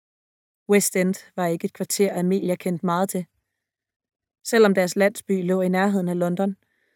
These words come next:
tog familien Hathaway ikke til byen særlig ofte,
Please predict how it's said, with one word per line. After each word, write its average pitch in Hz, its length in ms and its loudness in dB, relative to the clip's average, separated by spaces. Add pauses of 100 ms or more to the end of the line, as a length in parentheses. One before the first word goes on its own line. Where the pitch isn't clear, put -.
(240)
tog 220 160 -2
familien 208 380 2
Hathaway 214 400 2
ikke 190 180 2
til - 120 -10
byen 196 300 -4
særlig 180 360 0
ofte, 165 260 -8